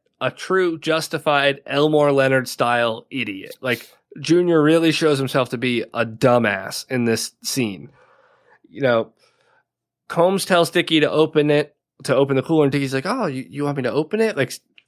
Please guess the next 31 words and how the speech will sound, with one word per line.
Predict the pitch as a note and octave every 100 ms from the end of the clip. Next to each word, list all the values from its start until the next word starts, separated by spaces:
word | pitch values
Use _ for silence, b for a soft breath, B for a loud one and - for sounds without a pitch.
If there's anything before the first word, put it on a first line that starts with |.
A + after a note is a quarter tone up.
| -
classic | - D3 D3+ F3 D3
Dickie, | D3 C#3+ C#3+
like, | B2 - _
fucking | C#3 C3 C3+
around | B2+ A#2+ B2
with | A#2+ A#2+
them. | B2 A#2+ A#2 b b b b b _
But | C#3+ C3+
then | E3 E3 D#3+
as | - C#3+
he | D#3+
actually | G#3+ A#3+ F#3+
starts | F3 F3
to | -
open | C#3 C#3
it, | C3+
Junior's | C#3+ E3 F3 D#3 D3+
like, | C3+ - -
"Wait, | G#3+ A#2 - -
what | G#3+
if | G#3
he's | G3+
got | A3 G3
a | F3+
gun | A3 C4+
in | G#3+
there | D3+ D3+
and |
comes | D#3+ G#3+ G#3+
out | G#3
blasting?" | G#3 A#3+ C4 - C#3 G#2